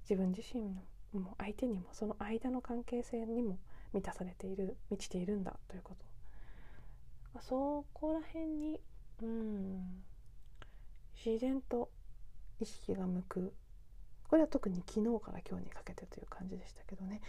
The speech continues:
じわじわとこう改めて知ってた概念ではありますけど、そのことがもう一度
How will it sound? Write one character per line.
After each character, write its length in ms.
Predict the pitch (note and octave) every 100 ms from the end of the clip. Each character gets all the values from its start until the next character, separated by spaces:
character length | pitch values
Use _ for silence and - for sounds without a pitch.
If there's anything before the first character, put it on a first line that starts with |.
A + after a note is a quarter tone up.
| - -
じ 120 | G3+
わ 160 | G#3 A#3
じ 140 | B3
わ 280 | B3 - - -
と 280 | G#3+ - - -
こ 400 | - - - - -
う 260 | F#3+ A#3
改 120 | -
め 100 | B3
て 160 | - F3
知 140 | -
っ 20 | G#3
て 160 | B3
た 120 | G#3+
概 200 | G#3 G#3+
念 180 | G#3+ G3+
で 60 | G3
は 120 | G3+
あ 40 |
り 80 | G#3
ま 120 | A#3
す 120 | B3+ -
け 80 |
ど、 100 | G#3+
そ 220 | G3 - G3+
の 140 | B3
こ 120 | - -
と 100 | G3+
が 180 | F#3+ G3 - - - -
も 220 | G#3+ A#3
う 60 | C4
一 200 | B3+ B3
度 220 | A#3+ A#3+